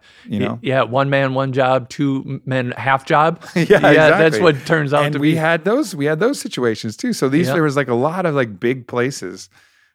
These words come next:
Speaker 1: where we could look. And, and if you're in that situation, look in the big places first.
Speaker 2: Yep.
Speaker 1: And look, environmentally, after watching that documentary, like, we gotta take a,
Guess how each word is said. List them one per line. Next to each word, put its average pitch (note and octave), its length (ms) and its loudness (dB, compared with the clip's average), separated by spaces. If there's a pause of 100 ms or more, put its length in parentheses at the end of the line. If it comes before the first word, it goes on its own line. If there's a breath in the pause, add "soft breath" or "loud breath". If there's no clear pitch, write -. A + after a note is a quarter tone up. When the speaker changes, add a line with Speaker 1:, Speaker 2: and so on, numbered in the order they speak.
Speaker 1:
where G#2+ 140 -2
we G#2 120 -4
could G2 180 -10
look. G#2+ 340 -4
And, F#2 140 -10
and G2+ 240 -8
if G2 160 -12
you're A2 100 -6
in B2+ 120 -4
that A2+ 180 -6
situation, G2+ 480 -10
look B2+ 180 -4
in A#2+ 120 -4
the G#2+ 60 -2
big G2+ 240 -6
places G2 360 -10
first. G2+ 400 -6 (180 soft breath)
Speaker 2:
Yep. A2+ 200 -12
Speaker 1:
And B2 160 -4
look, A2 280 -4
environmentally, A2 840 -2
after G2+ 260 -6
watching G2+ 320 -4
that G2 140 -8
documentary, G#2 500 -2
like, F#2+ 180 -4
we A2+ 80 -6
gotta A#2 200 -2
take - 240 -8
a, F2+ 60 -12